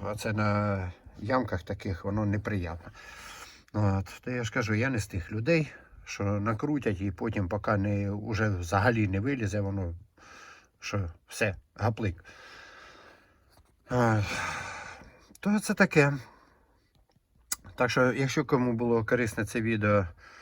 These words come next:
ставте лайк, коментуйте, підписуйтесь на мій канал, попереду ще буде цікаве.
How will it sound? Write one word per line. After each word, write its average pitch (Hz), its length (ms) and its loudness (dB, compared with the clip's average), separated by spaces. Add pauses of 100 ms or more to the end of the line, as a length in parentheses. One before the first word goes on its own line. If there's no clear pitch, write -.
(160)
ставте 113 480 2
лайк, 107 380 2 (720)
коментуйте, 123 580 2
підписуйтесь 113 720 -2
на 110 60 0
мій 104 140 4
канал, 117 380 2
попереду 104 460 0
ще - 160 -2
буде 98 380 -2 (840)
цікаве. 117 580 0